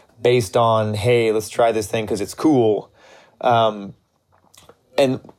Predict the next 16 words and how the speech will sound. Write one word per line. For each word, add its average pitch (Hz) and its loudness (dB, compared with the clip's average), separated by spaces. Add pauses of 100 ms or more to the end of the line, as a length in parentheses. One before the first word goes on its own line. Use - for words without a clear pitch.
so 135 0
the, 127 0
the - -6
thought 147 2
process 131 0
in 123 -4
Extraction 160 -2
was 113 -2
to 117 -4
do 127 0
this 127 0
extended 120 -4
take 120 -2
in 127 -2
order 123 2
to 117 -2